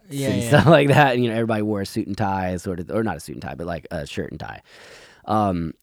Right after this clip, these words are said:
Speaker 2: to, you know, for shows and everything. It's like, "Oh, okay, that'd be cool," you know, whatever. Um, which didn't match the music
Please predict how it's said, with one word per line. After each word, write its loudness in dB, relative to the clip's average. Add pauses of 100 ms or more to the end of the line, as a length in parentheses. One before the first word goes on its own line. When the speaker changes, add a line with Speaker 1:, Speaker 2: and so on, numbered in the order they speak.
(200)
Speaker 2:
to, -4
you -6
know, -10 (420)
for -6
shows -2
and -8
everything. -8
It's -8
like, -10
"Oh, -4
okay, -10
that'd -8
be -16
cool," -12
you -8
know, -10
whatever. -10 (440)
Um, 0
which 2
didn't 2
match -2
the -6
music -6